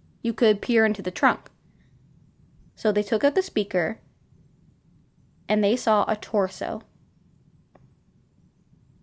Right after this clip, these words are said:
On March seventeenth, they confirmed to the media that the body of Rebecca Klein had been found just twenty-four hours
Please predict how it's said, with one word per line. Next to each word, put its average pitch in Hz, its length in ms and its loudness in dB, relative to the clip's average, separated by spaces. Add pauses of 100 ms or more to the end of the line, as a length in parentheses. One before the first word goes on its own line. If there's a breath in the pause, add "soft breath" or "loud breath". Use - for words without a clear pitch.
(960)
On 220 160 4
March 226 240 4
seventeenth, 277 640 2 (420)
they 220 100 2
confirmed 277 500 6
to 294 80 2
the 277 80 2
media 190 520 4
that 202 100 -16
the 220 80 0
body 214 360 4
of 214 140 -2
Rebecca 202 380 2
Klein 196 540 0
had 220 160 2
been 208 140 -2
found 180 420 -2
just - 240 -4
twenty-four 277 540 4
hours 190 500 2